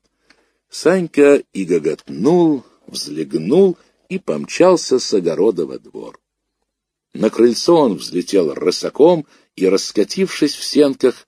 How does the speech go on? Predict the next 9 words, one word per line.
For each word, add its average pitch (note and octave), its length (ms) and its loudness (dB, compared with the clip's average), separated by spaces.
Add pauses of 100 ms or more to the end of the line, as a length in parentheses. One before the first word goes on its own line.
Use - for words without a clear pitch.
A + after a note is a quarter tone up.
(140)
вывалил A#2 600 4
с - 140 -10
грохотом E2 720 -4
вилки. - 560 -20 (440)
Я E2+ 120 -8
мчался - 480 -12
следом A2+ 520 -2
за G#2 140 -4
ним G#2 300 -4